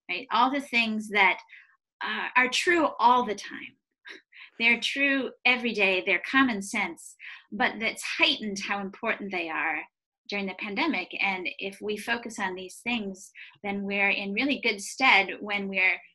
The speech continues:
having to be cloistered with our families, uh, including young children, um, and separated from people that we would like to see, uh, during this time. So we're gonna,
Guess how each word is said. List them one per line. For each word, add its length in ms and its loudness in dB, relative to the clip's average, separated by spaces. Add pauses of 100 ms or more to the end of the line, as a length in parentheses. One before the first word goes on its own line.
(480)
having 380 -2
to 140 -4
be 300 -6
cloistered 720 0
with 180 0
our 180 2
families, 760 2 (420)
uh, 40 -4
including 560 -2
young 180 2
children, 520 -2 (340)
um, 380 0 (460)
and 200 -2
separated 520 0
from 160 -6
people 380 -10
that 160 -6
we 140 -10
would 160 -12
like 200 -10
to 120 -16
see, 520 -12 (320)
uh, 280 -10 (320)
during 300 -4
this 180 -12
time. 320 -8
So 300 -2 (400)
we're 100 0
gonna, 240 6